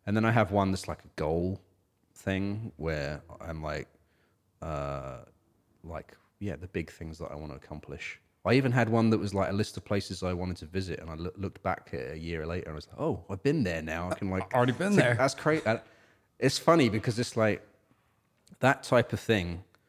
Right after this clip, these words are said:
Speaker 1: It's like manifesting. It's like, uh,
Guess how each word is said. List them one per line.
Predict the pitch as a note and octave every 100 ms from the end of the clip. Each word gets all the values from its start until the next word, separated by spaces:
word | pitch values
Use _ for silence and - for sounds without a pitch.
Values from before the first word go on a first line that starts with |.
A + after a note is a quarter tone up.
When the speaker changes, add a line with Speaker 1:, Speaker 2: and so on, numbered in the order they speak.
| _ _ -
Speaker 1:
It's | G2 -
like | A#2 E2+
manifesting. | G#2+ G#2 E2 E2 - D2 D2 -
It's | D#2+ -
like, | E2+ E2 -
uh, | E2+ D#2+